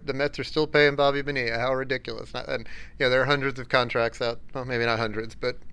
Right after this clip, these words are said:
<clears throat> there are enough contracts involving deferred money. Um, and it infuriates me when that comes up, and I,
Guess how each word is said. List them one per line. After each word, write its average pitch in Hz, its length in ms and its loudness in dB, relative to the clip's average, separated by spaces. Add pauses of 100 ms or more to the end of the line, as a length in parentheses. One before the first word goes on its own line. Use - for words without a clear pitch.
<clears throat> - 200 -12
there 165 440 8
are 156 60 12
enough 143 240 6
contracts 120 480 2
involving 120 440 0
deferred 117 340 -2
money. 113 340 -4 (640)
Um, 117 520 4 (100)
and 117 440 0 (520)
it - 320 -2
infuriates 120 640 2
me 117 180 0
when 113 280 -4 (420)
that 120 180 2
comes 120 240 0
up, 117 220 2 (340)
and 120 320 -2
I, 117 420 -2